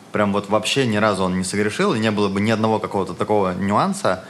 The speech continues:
то, может быть, э, это могло бы вообще создать какой-то, э, прецедент идолопоклонства, потому что настолько, э, то есть эти люди, да, они как бы, ну, то есть новое поколение, оно не видело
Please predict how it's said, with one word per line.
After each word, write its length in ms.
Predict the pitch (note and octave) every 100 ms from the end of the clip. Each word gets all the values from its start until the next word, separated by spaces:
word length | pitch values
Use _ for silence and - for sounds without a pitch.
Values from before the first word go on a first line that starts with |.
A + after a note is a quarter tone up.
| - - -
то, 60 |
может 260 | G2 B2+ A#2
быть, 260 | A#2 - A#2
э, 320 | A2 G#2+ G2+
это 160 | G2+ A2
могло 240 | A2 G#2+
бы 100 | A2
вообще 260 | G2+ G2+ C#3
создать 380 | - G2+ A2+ -
какой-то, 440 | F#2 - A2 G2+ - - - - -
э, 800 | F#2+ F#2+ F#2 F#2 F2+ F2+ F2+ F2+ E2+ -
прецедент 560 | G#2 G#2 G2+ B2 C3 A#2
идолопоклонства, 680 | G#2+ G2 G#2+ G#2+ F2+ - -
потому 220 | - F2+
что 240 | - F#2 E2+ - - -
настолько, 1160 | G2+ - B2+ A#2 A2 F#2+ F#2+ F#2 F2+ F2 E2+ E2
э, 60 |
то 40 | G#2+
есть 100 | C3
эти 140 | A#2
люди, 180 | C#3+ F3+
да, 120 | A2
они 140 | G#2+ G#2
как 140 | G#2+
бы, 120 | G2+
ну, 140 | G2 F2+
то 60 | E2+
есть 120 | -
новое 200 | G#2 F#2
поколение, 340 | - B2+ D#3
оно 100 | G2
не 140 | G2 A2
видело 460 | A2+ G2 F2+ D#2+